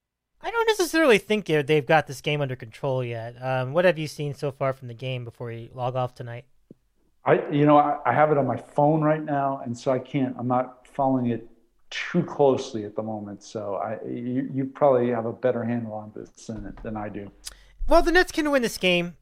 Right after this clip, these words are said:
Speaker 1: It's just that it's
Speaker 2: Yeah.
Speaker 1: gonna be like the Rockets, the old Rockets, because the only guy playing tonight is Harden. And I have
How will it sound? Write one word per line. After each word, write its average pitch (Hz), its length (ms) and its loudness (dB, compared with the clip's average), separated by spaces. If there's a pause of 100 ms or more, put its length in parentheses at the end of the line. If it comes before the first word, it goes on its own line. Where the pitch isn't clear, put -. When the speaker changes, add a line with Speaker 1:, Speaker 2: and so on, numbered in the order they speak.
Speaker 1:
It's 220 120 -4
just 269 200 -4
that 254 160 8
it's 214 160 2
Speaker 2:
Yeah. - 40 -8
Speaker 1:
gonna 220 180 4
be 208 140 4
like 185 260 6
the 160 100 -4
Rockets, 151 520 2
the 156 120 0
old 160 180 2
Rockets, 143 380 0
because 143 280 -4
the 151 80 0
only 160 160 0
guy 156 160 4
playing 160 340 -2
tonight 143 260 -2
is 120 100 -6
Harden. 127 520 -2
And 143 160 -8
I 143 80 -4
have 135 140 -6